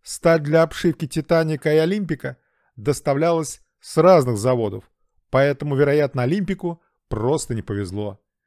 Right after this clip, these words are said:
Руководители компании знали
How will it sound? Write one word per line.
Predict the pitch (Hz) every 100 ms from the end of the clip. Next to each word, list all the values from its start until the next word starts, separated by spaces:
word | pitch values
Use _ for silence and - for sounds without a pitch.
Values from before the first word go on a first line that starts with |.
| _ _ _ _
Руководители | - 147 143 175 180 175
компании | 180 175 147 202 180
знали | 147 131 170 185 147 107